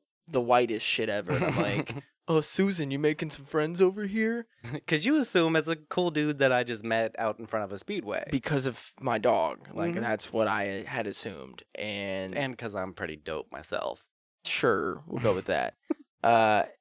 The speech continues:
Speaker 1: and, you know, I say, like, "What's up?" to him, and I think that, you know, like, he's gonna be cool. He's gonna be like, "Oh, what's up, bro? You know, I was just seeing if I," like, I thought that he was just gonna be so cool. And then the moment he started talking, I did the same thing. It was like, "What the fuck are you talking about, dude?"
Speaker 2: <laughs>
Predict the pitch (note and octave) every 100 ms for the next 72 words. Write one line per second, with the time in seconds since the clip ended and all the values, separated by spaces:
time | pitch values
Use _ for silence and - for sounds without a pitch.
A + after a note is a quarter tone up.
0 | - D3 C#3+ D3+ E3+ - C#3 A#2+ A2+ B2
1 | A#2 C#3 C3 - B2 A2+ A2 G#2 B2 A#2
2 | A2+ G2+ F#2+ - A2 F#2 G2+ G2+ - -
3 | - G#2 D#2+ - B2 G#2 - G2 E2+ -
4 | A#2 A#2+ - C#3+ - B2 B2 B2 A#2 A2+
5 | A2+ A2 A2+ - - - A2+ F2+ F2 E2
6 | C2 A1 - G#2 - C3 C3+ C3 C3+ C#3
7 | C#3 B2 A2 A2+ - A2 G2+ - A2+ G2+
8 | A#2+ G2 F2+ - - _ _ - A2 G#2+
9 | G#2 G2+ G2+ A2+ G#2+ B2+ - G#2 F#2 -
10 | G#2+ G#2+ G2 F#2 D#2+ _ _ _ - G#2+
11 | A#2+ - B2 A#2+ B2+ A#2 F#2+ E2+ G#2+ F#2
12 | - B2 - - - - C#3+ - - B2+
13 | - - G3+ - - - - G#3 - -
14 | F3 E3+ D#3+ E3+ D4 C4